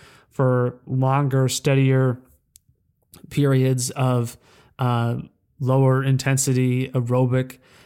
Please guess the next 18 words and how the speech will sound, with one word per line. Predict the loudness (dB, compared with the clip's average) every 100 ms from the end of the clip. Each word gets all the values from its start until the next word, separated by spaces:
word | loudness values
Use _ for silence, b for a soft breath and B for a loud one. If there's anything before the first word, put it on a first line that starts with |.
| B
uh, | -6 -4
endurance | -4 0 0 2 -2 -4
type | -4 -4 -4 -10
training. | -4 -2 -2 -2 -6 -10 b b -4
Um, | 0 0
but | 0 0
there's | 0 0
very | 0 0 2
little | 0 0 0
to | -2 -4
support | -4 -4 -2 -2 -4 -6
using | -2 0 0 0 -2
heart | -2 -4 -2
rate | -4 -4 -6
for | -6 -2 -2
high | 0 0
intensity | 0 -2 -4 -4 -6 -6 -10 b b b b
training, | -4 -2 -2 -4 -6